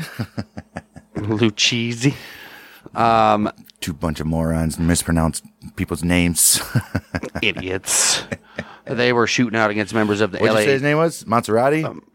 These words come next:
Speaker 2: Matasareano.
Speaker 1: Matasareano. Matasareano.
Speaker 2: Matasareano. Um, yeah, they tried to rob a bank and then didn't go too well for 'em, but they were armed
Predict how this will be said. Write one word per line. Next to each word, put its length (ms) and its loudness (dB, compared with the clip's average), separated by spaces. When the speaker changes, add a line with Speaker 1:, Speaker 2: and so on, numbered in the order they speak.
Speaker 2:
Matasareano. 920 0
Speaker 1:
Matasareano. 800 0
Matasareano. 640 0
Speaker 2:
Matasareano. 1300 -4
Um, 580 0
yeah, 140 2
they 120 0
tried 180 0
to 60 -4
rob 180 2
a 60 -6
bank 400 -4
and 240 -4
then 200 -4
didn't 200 0
go 140 2
too 140 -6
well 200 4
for 140 0
'em, 80 0
but 120 2
they 100 4
were 180 4
armed 480 4